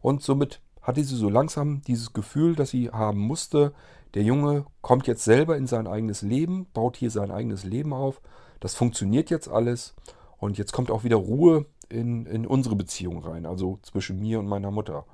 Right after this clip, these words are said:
Ähm, wie gesagt, ich war aufmüpfig, störrisch, äh, vielleicht war ich ja auch wütend, ich weiß es gar nicht. Meine Mutter hat mir später noch gesagt, ich habe ihr viele Dinge auch an den Kopf geworfen und, äh, ja, auch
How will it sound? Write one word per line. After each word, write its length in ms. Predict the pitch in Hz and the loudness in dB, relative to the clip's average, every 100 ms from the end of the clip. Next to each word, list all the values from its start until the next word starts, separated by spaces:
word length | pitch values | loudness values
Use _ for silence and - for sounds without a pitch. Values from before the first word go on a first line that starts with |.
| - - - _ | -20 -20 -20 _
Ähm, 260 | 95 92 92 | -6 -6 -4
wie 60 | 95 | -4
gesagt, 280 | 104 107 | -2 -4
ich 100 | - | -2
war 180 | 98 92 - | -2 -2 -2
aufmüpfig, 760 | 101 110 117 117 - 107 101 | -2 0 -2 -2 -4 -10 -10
störrisch, 600 | - 107 107 104 101 - | -4 -2 0 -2 -4 -10
äh, 300 | - 90 92 92 - _ _ - | -10 -8 -8 -10 -20 _ _ -20
vielleicht 420 | - 107 101 - | -8 -4 -2 -2
war 100 | 120 | -4
ich 100 | - | -2
ja 80 | 120 | -4
auch 120 | 113 | -4
wütend, 320 | 131 165 107 101 | -4 -4 -6 -8
ich 120 | 101 | -4
weiß 220 | 123 147 | -4 -4
es 140 | - - | -8 -8
gar 160 | 87 | -8
nicht. 200 | 82 87 - - - - | -10 -14 -20 -20 -12 -2
Meine 200 | 104 110 | 0 2
Mutter 280 | 127 135 | 2 2
hat 100 | 131 | 2
mir 100 | 127 | -2
später 300 | 120 - 123 | -4 -4 -4
noch 160 | 127 120 | -4 -6
gesagt, 300 | 120 135 143 | -6 -6 -8
ich 120 | - | -10
habe 160 | 117 110 | -6 -6
ihr 60 | |
viele 260 | 104 127 127 | -6 -4 -2
Dinge 240 | 123 131 | -2 -2
auch 180 | 120 117 | -4 -6
an 100 | 113 | -8
den 80 | 107 | -6
Kopf 260 | - 135 - | -8 -8 -6
geworfen 640 | 120 117 117 117 113 113 - - - _ | -2 0 -2 -2 -6 -8 -18 -20 -20 _
und, 400 | - 107 104 - | -6 -4 -6 -4
äh, 220 | 104 101 104 - | -2 -2 -6 -10
ja, 120 | 104 | -4
auch 100 | 110 | -4